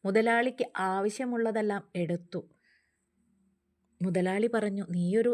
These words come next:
അപാര സൗന്ദര്യ റാണി തന്നെയാണെന്ന്." അങ്ങനെ മുതലാളി തൻ്റെ സൗന്ദര്യമെല്ലാം ആസ്വദിച്ചു. എന്നിട്ട് തൻ്റെ കാതോട് പറഞ്ഞു, "ഞാൻ ഇതുവരെ കാണാത്ത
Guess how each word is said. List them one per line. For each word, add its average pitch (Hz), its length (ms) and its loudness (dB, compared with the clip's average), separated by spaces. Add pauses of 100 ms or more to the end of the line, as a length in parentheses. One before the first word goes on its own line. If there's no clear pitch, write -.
(140)
അപാര 180 380 -4
സൗന്ദര്യ 196 600 0
റാണി 220 280 -2
തന്നെയാണെന്ന്." 196 800 -2 (460)
അങ്ങനെ 269 280 8
മുതലാളി 269 540 4
തൻ്റെ 254 280 2
സൗന്ദര്യമെല്ലാം 233 840 2
ആസ്വദിച്ചു. 196 580 0 (520)
എന്നിട്ട് 180 420 2
തൻ്റെ 208 300 2
കാതോട് 190 580 2
പറഞ്ഞു, 175 440 -2 (2000)
"ഞാൻ 202 200 6 (140)
ഇതുവരെ 233 380 10
കാണാത്ത 240 440 0